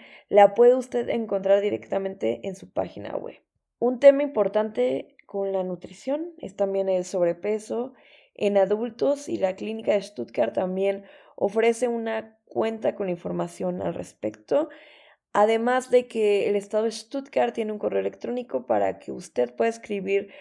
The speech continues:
toda, todas las dudas que tenga al respecto sobre la obesidad, y este es un centro de asesoramiento sobre la obesidad en el Departamento de Salud, el Gesundheitsamt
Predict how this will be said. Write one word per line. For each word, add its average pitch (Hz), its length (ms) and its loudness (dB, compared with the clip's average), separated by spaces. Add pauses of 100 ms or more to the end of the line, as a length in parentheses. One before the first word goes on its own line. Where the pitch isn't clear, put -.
(240)
toda, 247 420 4
todas 269 220 6
las 196 160 4
dudas 214 320 0
que - 80 -6
tenga 190 300 0
al 190 60 0
respecto 196 580 -6
sobre 175 340 2
la 165 100 4
obesidad, 180 600 2 (480)
y 233 220 2
este 254 420 4
es 240 180 -2
un 240 300 -6
centro 233 320 -4
de 247 60 2
asesoramiento 190 800 -4
sobre 190 420 -2
la 190 120 4
obesidad 175 520 0 (460)
en 233 240 0
el 220 100 0
Departamento 180 640 -2
de 190 40 -4
Salud, 202 320 -4
el 156 160 0
Gesundheitsamt 190 640 -6